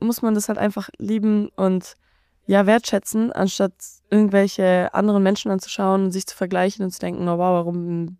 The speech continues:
bin ich nicht so?" Oder "Warum bin ich so, wie ich bin?" Obwohl man einfach versuchen kann, ja,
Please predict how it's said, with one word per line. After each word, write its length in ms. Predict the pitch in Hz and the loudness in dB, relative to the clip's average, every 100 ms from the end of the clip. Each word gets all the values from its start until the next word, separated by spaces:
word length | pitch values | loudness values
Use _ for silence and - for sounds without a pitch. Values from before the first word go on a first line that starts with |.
| _ | _
bin 140 | 175 | -2
ich 140 | 196 247 | 0 0
nicht 160 | 233 | -2
so?" 280 | - 190 240 - - - - _ | 0 2 2 -2 -20 -20 -20 _
Oder 220 | 170 170 | -4 -2
"Warum 260 | 175 196 190 | 0 2 2
bin 100 | 202 | 2
ich 100 | 202 | 0
so, 160 | 196 | -2
wie 60 | 185 | -2
ich 120 | 170 | -2
bin?" 360 | - 226 226 262 - - _ _ _ - | 6 6 6 -2 -6 -20 _ _ _ -8
Obwohl 220 | 185 175 | -4 0
man 300 | 196 190 180 - _ _ - | 2 4 2 -4 _ _ -4
einfach 180 | - 190 | -2 0
versuchen 300 | 196 196 214 | -2 2 0
kann, 520 | - 190 185 180 202 _ _ | 4 2 4 2 -4 _ _
ja, 320 | 185 185 | 2 4